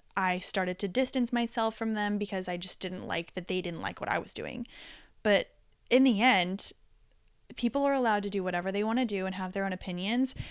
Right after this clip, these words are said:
Now, if that person is being a total "see you next Tuesday" and telling you that you're an idiot and saying all these awful, terrible things to you, then yeah, maybe you don't need someone like that in your life. But if you are, um, if it's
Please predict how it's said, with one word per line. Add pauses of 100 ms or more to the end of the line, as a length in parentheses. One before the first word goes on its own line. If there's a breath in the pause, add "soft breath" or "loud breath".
(140 loud breath)
Now,
if
that
person
is
being
a
total
"see
you
next
Tuesday"
and
telling
you
that
you're
an
idiot
and
saying
all
these (520)
awful,
terrible
things
to
you, (440 loud breath)
then (120)
yeah,
maybe
you
don't
need
someone
like
that
in
your
life.
But
if
you
are, (440 loud breath)
um, (760)
if
it's